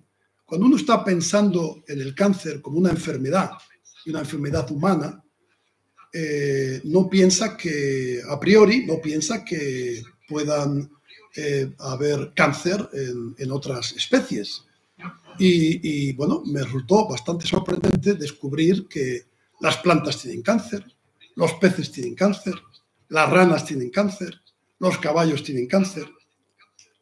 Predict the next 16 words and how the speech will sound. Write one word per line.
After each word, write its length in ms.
Y 80
también, 280
me, 140
me, 240
me, 300
como 180
una 240
curiosidad, 640
me, 180
me 160
sorprendió 480
mucho 280
encontrarme 540
con 160
esta, 400
ah, 480